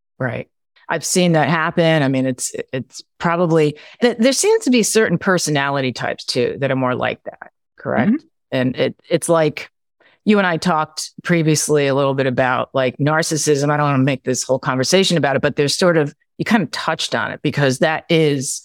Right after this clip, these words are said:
Speaker 1: if somebody is constantly taking from you, and I've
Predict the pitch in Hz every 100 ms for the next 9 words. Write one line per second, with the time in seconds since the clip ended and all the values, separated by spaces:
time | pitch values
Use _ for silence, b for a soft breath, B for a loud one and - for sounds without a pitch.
0 | B B _ _ - 170 - 233 226 202
1 | 180 170 156 147 143 180 165 160 143 -
2 | - 165 160 151 143 139 139 147 151